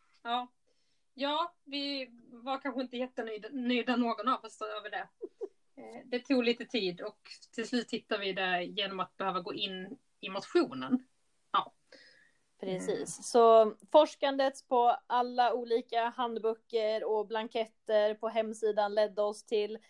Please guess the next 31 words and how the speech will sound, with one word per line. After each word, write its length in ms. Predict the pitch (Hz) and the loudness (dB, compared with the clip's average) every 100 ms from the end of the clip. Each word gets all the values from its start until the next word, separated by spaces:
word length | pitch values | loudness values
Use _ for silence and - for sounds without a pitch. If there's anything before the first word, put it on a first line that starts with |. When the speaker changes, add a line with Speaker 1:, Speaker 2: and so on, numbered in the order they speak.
| _ _ - | _ _ -2
Speaker 2:
månadsbreven, 1300 | 220 233 220 220 214 214 320 339 320 330 330 330 294 | 4 4 4 -2 -4 -2 4 6 6 6 4 2 -4
och 180 | 226 220 | -4 -4
sen 280 | 226 214 214 | -4 -6 -8
så 420 | - 214 208 208 _ _ _ _ | -6 -2 0 -2 _ _ _ _
kollade 480 | - 226 220 202 208 | -4 -2 0 0 0
vi 300 | 202 202 202 | -2 -4 -4
såna 360 | - 226 233 294 | -4 -2 0 0
saker, 340 | 339 320 320 | 4 2 2
hittade 300 | 277 240 - | -6 -6 -8
ingenting 420 | 202 202 220 208 196 | -8 -8 -6 -4 4
där. 420 | 285 311 311 285 | 8 10 8 8
Då 120 | 220 | 6
började 260 | 214 208 208 | 6 4 4
jag 80 | |
leta 140 | 202 190 | 0 -2
på 140 | 202 | -6
Facebook 880 | 185 - 277 285 285 - - 269 - | -4 6 6 6 -2 0 4 4 4
och 80 | 214 | 2
började 280 | 220 214 220 | 4 4 2
hitta 480 | 226 - 208 208 208 _ _ _ | -2 2 6 6 4 _ _ _
resultaten 1200 | 214 233 - 247 - - 381 392 349 - - 214 | -4 -4 -4 -6 -8 2 6 8 6 4 -4 -4
på 220 | 214 208 208 | -4 -6 -6
motioner 760 | 214 208 - 233 202 202 190 | -8 -10 -6 -6 -4 -4 -4
för 140 | 190 | -2
att 120 | 214 240 | -4 0
sen 220 | 220 202 | -2 -2
då 100 | 196 | -4
kolla 420 | - 220 214 233 | 0 0 4 2
på 140 | 247 | 2
själva 340 | 247 233 180 180 | -2 -2 0 -2
motionerna. 760 | 180 - 311 247 196 143 98 | -4 -6 -6 -4 -6 -6 -10